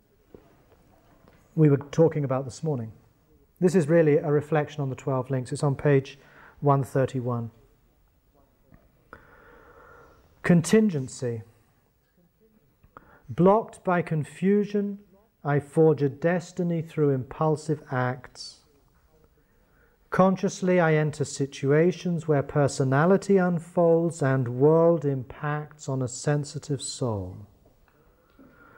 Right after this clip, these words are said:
Personality creates consciousness just as attention,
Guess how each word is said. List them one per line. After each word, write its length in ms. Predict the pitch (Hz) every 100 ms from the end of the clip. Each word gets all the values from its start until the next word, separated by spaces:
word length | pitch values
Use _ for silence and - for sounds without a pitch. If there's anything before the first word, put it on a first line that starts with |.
| - - - - -
Personality 920 | - 175 175 170 196 185 165 - 165
creates 580 | 170 - 160 151 147 147
consciousness 1000 | - - 190 190 - 175 - 185 180 -
just 400 | - 156 139 -
as 200 | 135 - -
attention, 840 | 139 - - 175 180 - 185 180